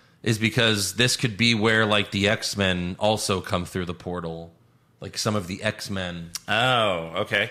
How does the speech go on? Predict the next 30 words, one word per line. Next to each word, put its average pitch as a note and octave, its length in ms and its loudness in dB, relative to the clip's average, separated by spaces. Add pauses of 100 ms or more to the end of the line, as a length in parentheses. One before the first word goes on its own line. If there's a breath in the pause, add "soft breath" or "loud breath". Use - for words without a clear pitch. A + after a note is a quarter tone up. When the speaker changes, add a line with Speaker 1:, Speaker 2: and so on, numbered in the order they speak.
Speaker 1:
I'm G#3 120 2
not A3 340 4
convinced D#3+ 640 2
about F3+ 340 4
that F#3+ 300 4
Speaker 2:
When C#3 120 6
Speaker 1:
because D3+ 380 4
that E3+ 260 2
might D3+ 260 4
feel D#3+ 360 2
like C3+ 280 4
too D3 200 2
much. B2+ 520 2 (480)
Speaker 2:
Okay. F#2 380 2 (120)
Speaker 1:
You D#3 120 0
know? E3 320 4 (220)
Speaker 2:
Yeah. G3 180 2
Speaker 1:
'Cause, G3 140 6
like, F#3+ 320 4 (480 loud breath)
if D3+ 160 2
they're G#3+ 80 8
starting A3 340 6
to D#3 60 2
come F#3 180 4
through, D3 380 6
like, A2 260 2
Tobey C#3 240 4
Maguire's B2 480 4
coming G2 260 -2
through, F2 380 0